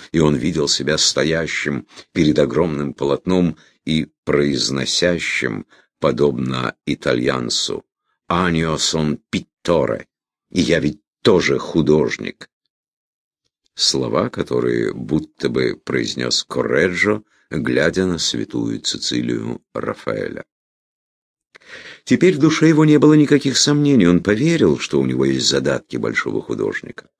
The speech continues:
«В конце концов, могу же я попытаться», — говорил он себе. «Самое важное в жизни —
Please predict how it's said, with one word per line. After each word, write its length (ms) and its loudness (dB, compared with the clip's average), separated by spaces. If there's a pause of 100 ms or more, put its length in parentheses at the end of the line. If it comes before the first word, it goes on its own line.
(500)
«В 60 -20
конце 300 -4
концов, 480 -4
могу 300 -4
же 120 -6
я 160 -4
попытаться», — 880 -8
говорил 400 -6
он 140 -8
себе. 420 -4 (320)
«Самое 560 0
важное 540 -2
в 80 -2
жизни — 440 -4